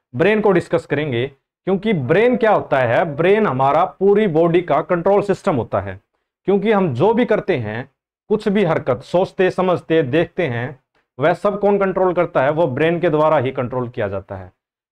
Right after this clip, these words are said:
क्योंकि हमारी बॉडी का कंट्रोल सिस्टम ब्रेन को बोला जाता है, या कहें तो हम हमारी बॉडी का सीपीयू कहें तो वो क्या होगा? हमारा ब्रेन होगा, मस्तिष्क होगा, दिमाग होगा। क्योंकि जब भी आपकी कोई भी इच्छा,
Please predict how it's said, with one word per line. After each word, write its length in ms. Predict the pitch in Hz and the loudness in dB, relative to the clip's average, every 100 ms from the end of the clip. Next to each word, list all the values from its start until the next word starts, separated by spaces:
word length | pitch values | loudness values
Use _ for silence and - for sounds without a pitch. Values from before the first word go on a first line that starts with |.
| _ | _
क्योंकि 500 | 185 214 214 147 175 - _ _ _ | -2 0 0 0 0 -4 _ _ _
हमारी 340 | 135 165 196 220 | 0 2 2 2
बॉडी 360 | 175 190 202 | 2 2 2
का 340 | 202 143 127 143 | 2 2 2 0
कंट्रोल 480 | 180 170 185 208 | -2 0 2 2
सिस्टम 520 | 170 180 - 139 165 - 120 | 0 -4 -2 -4 -4 -10 -4
ब्रेन 300 | 135 202 208 | 0 2 2
को 120 | 208 | 2
बोला 260 | 147 110 104 | 2 0 -2
जाता 320 | 104 113 104 | -4 -4 -6
है, 220 | 98 92 _ _ _ _ 117 | -6 -14 _ _ _ _ -2
या 380 | 160 208 147 160 - - | 2 2 2 -2 -6 -4
कहें 300 | 147 185 185 | -2 -2 0
तो 160 | 151 | 0
हम 240 | 131 139 156 | 0 -2 -2
हमारी 320 | 156 170 190 | 0 2 2
बॉडी 280 | 180 180 196 | 2 2 2
का 160 | 156 | 0
सीपीयू 480 | 151 185 185 208 226 | -2 -4 -2 0 2
कहें 400 | 151 110 95 113 - _ _ | 0 -2 -6 -14 -18 _ _
तो 60 | 156 | -2
वो 140 | 165 | -2
क्या 160 | 175 185 | 0 0
होगा? 440 | - 110 120 - _ | 2 0 -2 -2 _
हमारा 280 | 113 123 151 | -4 0 0
ब्रेन 340 | 127 123 131 107 | -2 -2 -2 -4
होगा, 260 | 101 120 | -6 -4
मस्तिष्क 560 | 123 135 - 165 160 _ | -4 -8 -6 -8 -8 _
होगा, 360 | 104 110 156 - | -4 -2 -4 -8
दिमाग 360 | 101 107 127 127 | -8 -4 -2 -2
होगा। 380 | - 87 90 - _ _ _ _ _ | -6 -10 -10 -14 _ _ _ _ _
क्योंकि 460 | - 220 202 131 127 _ _ _ | -2 -2 0 -4 -6 _ _ _
जब 180 | 117 220 | -2 0
भी 160 | 208 208 | 2 2
आपकी 320 | 180 - 175 | 0 -4 -12
कोई 340 | - 214 254 | 0 2 2
भी 80 | 190 | 0
इच्छा, 480 | - - 127 98 | -4 -6 -4 -4